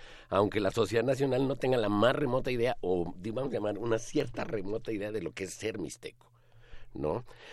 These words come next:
Pero el hecho de oír una lengua, pero además de, de, de, bueno, de, de oír y ver que se habla con una nat-,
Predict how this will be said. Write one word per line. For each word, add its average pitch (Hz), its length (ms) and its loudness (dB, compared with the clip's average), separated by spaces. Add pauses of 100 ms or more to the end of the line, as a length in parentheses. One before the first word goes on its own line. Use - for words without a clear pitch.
(140)
Pero 139 300 8
el 104 100 4
hecho 127 300 2
de 92 200 4
oír 123 340 6
una 156 160 6
lengua, 82 500 2
pero 95 180 4
además 120 300 4
de, 170 120 0
de, 101 440 -2
de, 92 220 -4
bueno, 71 240 -4 (180)
de, 82 420 -2 (280)
de 101 160 2
oír 131 340 2
y 131 120 -2
ver 143 240 -2
que - 120 -4
se - 160 -2
habla 156 220 -2
con 131 240 -2
una 143 180 0
nat-, 127 240 -2